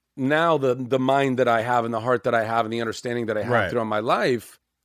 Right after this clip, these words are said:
Speaker 1: clearly that kid was being molested by somebody in his life. The,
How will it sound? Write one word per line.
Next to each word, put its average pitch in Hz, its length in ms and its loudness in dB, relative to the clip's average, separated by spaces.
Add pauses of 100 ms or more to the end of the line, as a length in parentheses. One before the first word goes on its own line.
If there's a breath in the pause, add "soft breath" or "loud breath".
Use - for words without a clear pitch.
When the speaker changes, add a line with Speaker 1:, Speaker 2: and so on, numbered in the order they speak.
(200)
Speaker 1:
clearly 214 720 0
that 123 200 0
kid 127 200 -6
was 110 180 -4
being 110 240 -4
molested 101 500 -4
by 92 480 -4 (100)
somebody 107 500 0
in 90 100 -4
his 87 180 -4
life. - 480 -18 (1120)
The, 143 340 -12